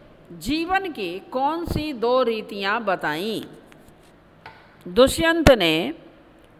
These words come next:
पुरुवंशीय जीवन की कौन सी दो रीतियां बताईं? दुष्यंत ने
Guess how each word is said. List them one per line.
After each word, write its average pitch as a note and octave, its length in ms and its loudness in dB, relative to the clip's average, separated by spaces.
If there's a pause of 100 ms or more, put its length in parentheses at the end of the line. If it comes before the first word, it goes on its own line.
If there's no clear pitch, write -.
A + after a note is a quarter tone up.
पुरुवंशीय A3+ 960 4
जीवन G#3 520 4
की E3+ 320 -2
कौन C#4 460 8
सी E4 240 -2
दो B3 280 10
रीतियां G#3 600 2
बताईं? E3+ 500 4 (2250)
दुष्यंत E4+ 560 0
ने A3+ 400 -2